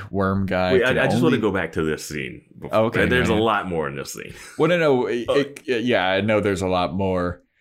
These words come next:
Speaker 1: but I think it's, like, interspliced with, like, Xander finding out that worm guy can only be killed if he's disassembled. And then we go back to them,
Speaker 2: Okay.
Speaker 1: and this is where we find out that Kendra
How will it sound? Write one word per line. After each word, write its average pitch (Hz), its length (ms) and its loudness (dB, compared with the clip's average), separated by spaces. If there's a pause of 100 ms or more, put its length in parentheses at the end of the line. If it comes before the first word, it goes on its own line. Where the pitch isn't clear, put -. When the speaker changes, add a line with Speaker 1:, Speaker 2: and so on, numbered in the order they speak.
(300)
Speaker 1:
but 98 160 2
I 90 120 4
think 131 180 -2
it's, 131 100 -2
like, 95 220 2
interspliced 92 840 -2
with, 82 240 -6
like, 85 180 -2
Xander 87 460 -4
finding 85 360 -4
out 82 160 -4
that - 120 -8
worm 87 300 -2
guy 82 380 -2
can 85 160 -8
only 87 160 -2
be 85 120 -6
killed 104 500 0
if 71 180 -6
he's 87 120 -4
disassembled. 113 840 -4 (920)
And 95 200 0
then 104 360 2
we 98 120 0
go 95 160 0
back 92 280 -2
to 95 120 -6
them, 87 260 0
Speaker 2:
Okay. 82 80 -2
Speaker 1:
and 85 260 -6 (240)
this 120 160 0
is 127 60 -2
where 120 180 2
we 98 40 0
find 98 280 -2
out 95 200 -2
that - 240 -6
Kendra 104 880 0